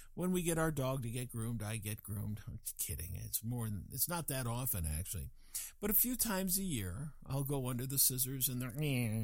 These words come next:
they've made them better now. But that's fine. I need to be presentable. Sometimes I'm in the public eye and people recognize me. Um, and, and I,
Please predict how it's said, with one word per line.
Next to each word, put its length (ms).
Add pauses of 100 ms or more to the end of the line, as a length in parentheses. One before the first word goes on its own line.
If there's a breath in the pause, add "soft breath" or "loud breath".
(1900 loud breath)
they've 180
made 200
them 160
better 240
now. 300 (800)
But 140
that's 240
fine. 640 (320)
I 140
need 180
to 60
be 180
presentable. 720
Sometimes 560
I'm 220
in 100
the 80
public 420
eye 420
and 120 (300 loud breath)
people 280
recognize 720
me. 320
Um, 360 (140)
and, 140
and 160
I, 200